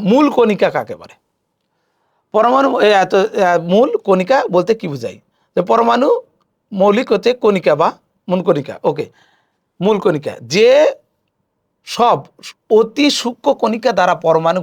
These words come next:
গঠিত তাদেরকে পরমাণু মূল কণিকা বা মূল কণিকা বলা হয়। তো পরমাণু মূল কণিকা বা মূল কণিকা, মূল কণিকা বলা হয়। যে সব অতি সূক্ষ্ম কণিকা দ্বারা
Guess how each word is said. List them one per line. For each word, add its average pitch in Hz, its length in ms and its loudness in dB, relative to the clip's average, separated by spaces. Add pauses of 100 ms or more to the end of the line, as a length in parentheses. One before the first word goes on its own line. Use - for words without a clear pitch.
গঠিত 151 240 -4
তাদেরকে 156 540 0
পরমাণু 151 380 -2
মূল 175 240 -6
কণিকা 170 280 -2 (420)
বা 175 180 -2 (240)
মূল 170 160 -6
কণিকা 156 300 -4
বলা 170 280 0
হয়। 87 140 -10 (560)
তো 180 80 2 (680)
পরমাণু 202 500 2
মূল 202 120 0 (120)
কণিকা 196 280 0
বা 220 140 0
মূল 202 240 0 (100)
কণিকা, 143 300 -4 (840)
মূল 214 160 2
কণিকা 214 340 0 (300)
বলা 170 220 2
হয়। 82 120 -16 (1600)
যে 202 120 4 (440)
সব 202 200 2 (600)
অতি 247 360 4 (100)
সূক্ষ্ম 196 360 -6
কণিকা 160 320 -6
দ্বারা 139 160 -4